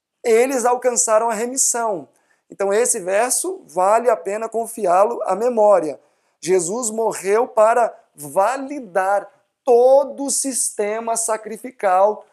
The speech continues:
desde o Éden até a sua morte.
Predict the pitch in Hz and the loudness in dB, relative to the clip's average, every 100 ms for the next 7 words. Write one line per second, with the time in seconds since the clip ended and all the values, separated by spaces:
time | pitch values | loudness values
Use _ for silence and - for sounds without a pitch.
0 | _ 170 220 269 330 247 262 277 196 190 | _ -2 0 2 0 -2 -4 0 2 2
1 | 208 226 233 - 214 214 202 202 220 - | 2 -2 -4 -4 -6 -4 -2 0 0 -2
2 | 220 233 214 180 165 - - - 127 | -4 -6 -2 0 0 -4 -12 -12 -14